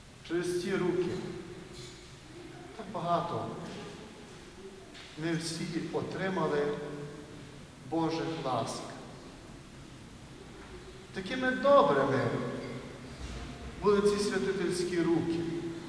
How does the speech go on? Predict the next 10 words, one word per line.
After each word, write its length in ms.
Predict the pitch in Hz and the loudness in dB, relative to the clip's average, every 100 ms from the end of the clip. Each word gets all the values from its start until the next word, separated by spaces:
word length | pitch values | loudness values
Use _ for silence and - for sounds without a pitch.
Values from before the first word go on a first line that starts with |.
| - - - - - - - | -10 -10 -10 -12 -12 -10 2
Вони 260 | 190 220 | 4 6
не 180 | - 220 | 8 10
били, 580 | - 220 220 - - - - - - - - - - - - - - - - - - - - - - - - - | 10 10 10 10 8 4 2 -2 -4 -4 -4 -6 -6 -10 -12 -12 -10 -8 -8 -8 -12 -12 -6 -6 -6 -10 -12 -8
вони 240 | 180 175 170 | -4 0 8
завжди 560 | 160 151 170 165 156 156 - - | 12 12 10 6 4 4 0 0
гладили, 680 | - - 156 139 - 113 110 107 107 - - - - - - - - - - - - - - - - - | 0 2 4 4 4 2 2 -2 -2 -6 -8 -10 -12 -12 -12 -12 -12 -12 -12 -14 -14 -14 -14 -14 -12 -6
вони 200 | 175 190 | 0 2
підтримували, 1080 | 170 175 - 175 165 147 131 - 143 - - - - - - - - - - - - | 2 0 0 2 4 6 6 4 2 0 -2 -4 -4 -4 -6 -12 -12 -10 -10 -4 4
вони 260 | 254 262 | 8 8
підводили 960 | 247 202 233 247 247 240 - - - | 6 4 6 10 12 12 12 10 8